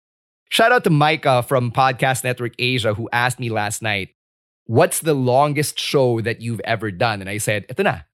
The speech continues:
the Wrestling Wrestling Podcast." Eight years, longer than any other show I'd done on the radio or on T V. So, ayun, congrats to everybody who works on the Wrestling Wrestling Podcast, to my co-hosts Ro, Chino,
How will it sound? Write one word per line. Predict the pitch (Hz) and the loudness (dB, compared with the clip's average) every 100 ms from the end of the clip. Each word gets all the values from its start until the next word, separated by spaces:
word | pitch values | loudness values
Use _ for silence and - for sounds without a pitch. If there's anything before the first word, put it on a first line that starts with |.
| _ _ _ _ | _ _ _ _
the | 127 | 2
Wrestling | 131 160 - 156 | 4 4 2 0
Wrestling | 139 139 139 120 | 2 0 -2 -2
Podcast." | 117 110 90 85 55 - - _ _ _ _ - | 0 0 -2 -8 -8 -12 -16 _ _ _ _ 0
Eight | 185 196 | 2 2
years, | 165 156 160 117 82 - | -2 2 4 2 -2 -4
longer | 123 143 165 160 | 2 4 4 0
than | 151 147 | -4 -4
any | 151 170 196 196 | 0 2 4 4
other | 170 156 | 4 4
show | 151 143 | 4 2
I'd | - 131 110 | 2 0 0
done | 120 117 117 | 0 0 -2
on | 120 143 143 | 2 2 2
the | 120 | 0
radio | 131 135 123 104 | -2 -2 0 0
or | 110 | 0
on | 104 98 | -2 -4
T | - 98 | -6 -8
V. | 90 82 69 | -8 -10 -8
So, | 95 87 73 _ _ _ _ _ _ - | -8 -8 -12 _ _ _ _ _ _ 0
ayun, | 156 90 67 | 2 2 -4
congrats | - 127 147 147 - - | -2 2 2 0 -4 -8
to | - 147 | -2 0
everybody | 175 180 170 165 | 2 2 0 2
who | 139 | 0
works | 123 110 127 - - - | 0 0 -2 -2 -6 0
on | 117 110 110 | 0 0 -2
the | 104 | -2
Wrestling | 117 120 120 110 | 0 -2 -4 -4
Wrestling | 113 110 107 98 | -4 -4 -8 -2
Podcast, | 104 101 - 98 98 | 0 0 -4 -6 -6
to | - | -8
my | 90 | -10
co-hosts | 90 110 98 98 95 - - | -4 -4 -2 -4 -6 -8 -6
Ro, | 110 127 123 120 - _ _ - | 0 2 2 -2 -8 _ _ -6
Chino, | - 120 104 101 | -2 0 0 -4